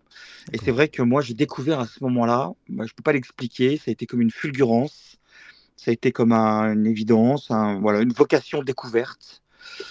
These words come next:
Speaker 1: Euh, alors que j'ai pas pris de cours, j'ai pas grandi là-dedans, mais c'est vrai que j'ai toujours été passionné par, euh, l'image, le cinéma, la vidéo, euh, même à l'époque d'Alliage, quand j'étais chanteur, euh, j'étais tout le temps fourré derrière les caméras, des réalisateurs, quand on faisait des clips vidéo, des,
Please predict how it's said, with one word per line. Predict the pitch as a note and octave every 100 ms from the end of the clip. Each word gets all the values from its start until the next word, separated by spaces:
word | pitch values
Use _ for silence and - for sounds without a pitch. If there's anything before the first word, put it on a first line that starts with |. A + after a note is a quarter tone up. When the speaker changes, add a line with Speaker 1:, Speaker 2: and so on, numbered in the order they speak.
| - -
Speaker 1:
Euh, | B2 A#2 A#2 A2+ A2 A2 G#2+ G#2+ G#2+
alors | A#2 A#2+
que | A2+
j'ai | G#2+
pas | B2
pris | -
de | A#2+
cours, | - A#2+ C3+
j'ai | A#2+
pas | G#2+ G#2+
grandi | A#2+ A2
là-dedans, | A2+ G2+ G2+ A#2 B2+
mais | - A2+
c'est | A2+
vrai | G#2+
que | A2
j'ai | A2
toujours | A2+ A2
été | A2
passionné | A#2 A2 - G#2+ G#2+
par, | - G2 G2+
euh, |
l'image, | G#2 G#2+ G#2+ A2 G#2
le |
cinéma, | G#2 - A2 G#2 G#2+ - _ - - _ _
la | A#2
vidéo, | G#2+ A2 A2+ A2 A2+ A2 G#2
euh, | G2
même | A2
à | A2
l'époque | G#2+ - G#2+
d'Alliage, | A#2 A2 A2+ A2+ G2+ G2
quand | -
j'étais | G2+ G#2 G#2+
chanteur, | A#2+ G#2+ A2+ A2 G2
euh, | F#2+ - _ - _
j'étais | - A#2+
tout | A2
le | A#2+
temps | A#2
fourré | - A#2 A2
derrière | G#2 A2
les |
caméras, | A2 A2+ A2 G#2+ A2
des | A2
réalisateurs, | G2+ A2 A2+ A2+ - A#2+
quand | A#2+ B2+
on |
faisait | A#2+
des | A#2
clips | - C3 A2
vidéo, | A#2+ A#2 A#2 B2 A#2
des, | A2